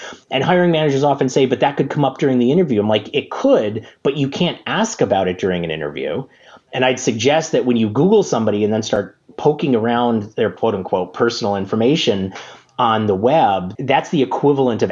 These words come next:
asking a question you shouldn't be asking, right? It's not the same as an unsolicited disclosure by a candidate. So I, I recommend that employers that want to do this,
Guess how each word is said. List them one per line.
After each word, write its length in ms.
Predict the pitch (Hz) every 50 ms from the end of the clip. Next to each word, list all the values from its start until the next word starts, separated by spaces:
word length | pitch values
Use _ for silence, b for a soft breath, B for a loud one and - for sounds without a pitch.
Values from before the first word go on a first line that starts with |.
| - -
asking 420 | 110 117 113 - - - 123 113
a 80 | 110 107
question 380 | - 113 110 - - 117 104
you 120 | 104 104 101
shouldn't 300 | - - 110 98 101 95
be 140 | 95 92
asking, 500 | 95 92 95 98 - - - 82 80 80
right? 260 | - 90 90 90 95 -
It's 200 | - 110 - -
not 240 | 123 120 120 120 -
the 80 | 131
same 340 | 113 - 120 107 104 104 101
as 120 | 98 95 101
an 100 | 95 - -
unsolicited 960 | 123 113 107 101 - 110 101 101 104 104 - - 113 98 104 98 90 90 92
disclosure 1080 | 104 95 - - - 101 104 107 110 110 113 107 104 104 95 90 90 90 87 92 - _
by 460 | - 101 98 95 95 95 95 92 90 80
a 80 | 98 95
candidate. 560 | - - 107 104 101 98 85 82 80 - - -
So 320 | - - 135 127 120 B B B B B B B B B B B
I, 100 | 156 156 - -
I 80 | 151 156
recommend 460 | 147 170 160 - 170 151 151 156 156
that 200 | 131 113 107 -
employers 680 | 139 120 110 - - 156 143 143 143 143 143 131 127
that 320 | - 127 117 117 120 - 113
want 340 | 110 107 113 120 135 139 -
to 80 | - 135
do 220 | 127 135 131 131
this, 400 | 127 135 131 131 131 - -